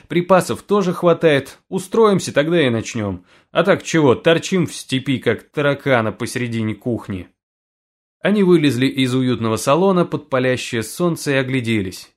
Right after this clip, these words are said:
Четыре машины на пятерых. «Этот», — Син кивнул на Эфу со следами тигриных лап, — «ясное дело, занят». Тигрис хмыкнул.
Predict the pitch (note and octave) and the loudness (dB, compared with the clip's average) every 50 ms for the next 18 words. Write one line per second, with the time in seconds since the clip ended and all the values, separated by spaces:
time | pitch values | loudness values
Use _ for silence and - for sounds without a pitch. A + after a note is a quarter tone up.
0 | _ _ _ _ _ _ _ - - B2+ B2+ - F#3+ F#3+ F3+ E3+ E3 D3+ - - | _ _ _ _ _ _ _ -8 -8 -8 -6 -4 -2 -2 0 0 -2 -2 -4 -4
1 | E3 E3 D#3+ D#3 D3+ D3 D#3 D3 D3 - D3 B2 G2 F2 - - _ _ _ _ | -2 -2 -2 -2 -4 -4 -6 -6 -4 -4 -4 -4 -4 -8 -12 -18 _ _ _ _
2 | _ _ _ _ _ _ _ _ _ C#3 E3 G3 G#3 G#3 D3 G#2+ - - - - | _ _ _ _ _ _ _ _ _ -2 0 0 0 0 -4 -6 -6 -10 -14 -10
3 | - - B2+ A2+ G#2+ - - A#2+ A2 A2+ A2+ A2 G#2+ G#2+ G#2+ - - D3+ F3 F3 | -6 -4 -2 -2 -4 -4 -4 -2 -2 0 0 0 0 -2 -2 -2 0 0 0 0
4 | E3+ F3 E3+ D3+ - - - - D3 D3 - D3 C#3+ C3+ C3+ C3+ C3 C3 A#2+ - | -2 -4 -4 -6 -6 -8 -10 -10 -10 -8 -6 -6 -4 0 0 0 0 0 -2 -4
5 | C#3 A#2+ A#2+ C3 B2+ B2 A#2+ - - B2 A#2+ A#2 A#2+ - _ _ _ _ _ - | -6 -4 -2 -2 -2 -2 -4 -2 -2 0 0 0 -2 -6 _ _ _ _ _ -10
6 | G#2 A2+ B2+ D3 D#3+ D#3 - C#3+ C#3 B2+ A#2+ A#2 B2 B2+ B2 B2 A2 G#2 G#2 F#2+ | -4 -2 0 0 0 -2 -2 -2 -2 -2 -2 0 0 0 0 0 0 -2 -4 -4
7 | F2 E2 - - _ _ _ _ _ _ _ _ _ _ _ - - G#2+ G#2 G2+ | -6 -8 -14 -18 _ _ _ _ _ _ _ _ _ _ _ -10 -8 -6 -4 -4
8 | G2+ G2 F#2+ - - - G#2 G2+ F#2+ F2 - - D2 C#2 - | -4 -4 -6 -6 -8 -6 -4 -4 -4 -6 -8 -14 -20 -20 -20